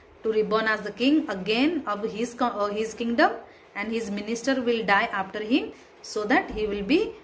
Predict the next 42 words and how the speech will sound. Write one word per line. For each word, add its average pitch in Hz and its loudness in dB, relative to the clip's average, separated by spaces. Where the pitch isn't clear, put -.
reborn 196 0
as 202 0
the 196 -4
minister 190 -2
of 190 -4
his 403 0
kingdom. 160 -2
So 196 -6
that 208 0
night 247 2
the 226 -2
king 269 0
and 277 2
his 254 -4
minister 220 -2
went, 202 0
uh, 202 2
secretly 285 2
to 247 -6
the 220 -2
prison 214 0
and 269 2
they 208 2
released 233 2
the - 6
guru, 202 -2
and 208 -8
they, 220 2
they 202 2
went 233 2
to 240 -2
the, 202 -6
both 208 -2
the 226 2
king 262 0
and 220 -2
the 226 -4
minister 214 -4
went 214 -4
to 226 -6
the 220 0
prison. 220 0